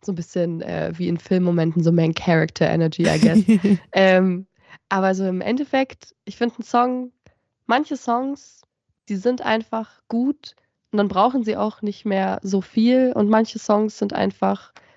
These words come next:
Speaker 1: denen fehlt das gewisse emotionale Etwas. Und dann kann man auch mit der Produktion oft nicht so viel machen.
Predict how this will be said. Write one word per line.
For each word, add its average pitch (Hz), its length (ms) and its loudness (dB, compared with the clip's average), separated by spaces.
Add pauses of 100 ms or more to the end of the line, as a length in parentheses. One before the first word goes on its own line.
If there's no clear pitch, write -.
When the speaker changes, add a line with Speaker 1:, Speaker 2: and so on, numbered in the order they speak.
(260)
Speaker 1:
denen 190 160 4
fehlt 185 380 0
das - 160 -8
gewisse 175 400 -6
emotionale 170 640 0
Etwas. - 640 -6
Und 185 100 -4
dann 170 100 0
kann 190 120 0
man 180 100 2
auch 190 140 -2
mit 180 100 -2
der 180 60 -4
Produktion 180 480 -4
oft - 220 -10
nicht 165 120 -8
so - 100 -18
viel - 160 -4
machen. 170 340 -4